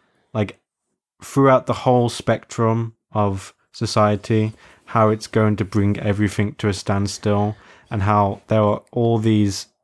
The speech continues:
super elaborate, super involved plans in every sector that you can possibly imagine that have been planned out for twenty, thirty years in advance,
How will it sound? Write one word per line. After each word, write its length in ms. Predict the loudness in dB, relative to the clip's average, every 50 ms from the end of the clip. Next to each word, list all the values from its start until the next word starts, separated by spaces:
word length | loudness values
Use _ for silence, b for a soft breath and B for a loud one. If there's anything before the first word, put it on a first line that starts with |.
| _ _
super 520 | -12 -6 0 2 2 2 2 2 2 2
elaborate, 600 | 2 4 4 2 2 2 0 0 0 0 -2 -4
super 480 | -8 -8 -2 0 0 0 0 0 2 2
involved 640 | 2 0 0 0 0 2 2 2 0 -2 -4 -8 -12
plans 720 | -6 -2 -2 0 0 0 0 -2 -2 -2 -4 -6 -10 -16 b b b b b b -6
in 220 | -4 -4 -4 -4 -6 _
every 380 | 0 0 2 2 2 0 0 0
sector 800 | 0 -2 -2 -2 -2 -2 -4 -6 -2 0 2 2 2 0 -2 -6 _
that 120 | -10 -8 -6
you 120 | -4 -4
can 80 | -4 -2
possibly 320 | 0 -2 -2 0 -2 -2
imagine 540 | 0 0 0 0 0 0 0 0 0 0 -2 B B B B B B B -6
that 100 | -2 0
have 140 | 0 0 2
been 140 | 0 -2 -2
planned 360 | -2 0 0 2 2 2 2
out 240 | 2 2 2 -2 -6
for 360 | -6 -2 0 0 2 0 -2 -4 _
twenty, 560 | -10 -4 0 0 0 0 -2 -2 -2 -2 -2
thirty 480 | -2 -2 0 2 2 2 2 -2 -4 -4
years 380 | -2 0 2 2 2 0 0 -2
in 80 | -2
advance, 640 | -2 -2 0 0 0 0 -2 -4 -8 -14 -16 -16 -16